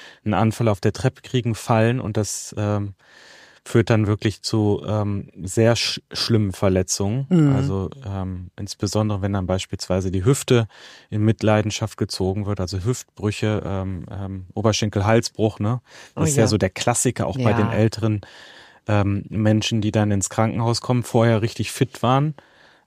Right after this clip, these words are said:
Speaker 1: und dann nicht mehr so richtig, ähm, ja, auf den Damm kommen sozusagen,
Speaker 2: Mhm.
Speaker 1: ne? Auch, äh, Kinder sind zum Beispiel gefährdet, ne? Also meist durch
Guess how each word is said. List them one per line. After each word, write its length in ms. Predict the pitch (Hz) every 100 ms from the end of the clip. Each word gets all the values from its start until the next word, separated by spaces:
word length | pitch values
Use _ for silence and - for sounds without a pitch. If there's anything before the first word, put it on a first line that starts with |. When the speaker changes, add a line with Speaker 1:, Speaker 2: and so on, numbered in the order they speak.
| _
Speaker 1:
und 240 | 110 110
dann 240 | 110 107 107
nicht 220 | - 107
mehr 140 | 117 101
so 100 | 107
richtig, 640 | 110 - 110 95 - - _ -
ähm, 460 | 110 107 107 104 - - _ _ _ -
ja, 140 | 110
auf 120 | 90
den 100 | -
Damm 200 | 107 127
kommen 240 | 113 101 92
sozusagen, 580 | 90 139 104 98 92 92
Speaker 2:
Mhm. 40 |
Speaker 1:
ne? 140 | 98 113 _ _ _ - - - - - -
Auch, 280 | 110 104 -
äh, 300 | 110 107 104
Kinder 360 | - - 135 110
sind 220 | 98 95
zum 140 | -
Beispiel 300 | 98 92 -
gefährdet, 640 | 95 90 - 90 92 92 -
ne? 220 | 107 131
Also 320 | 107 104 98 95
meist 380 | 101 104 101 -
durch 260 | 101 -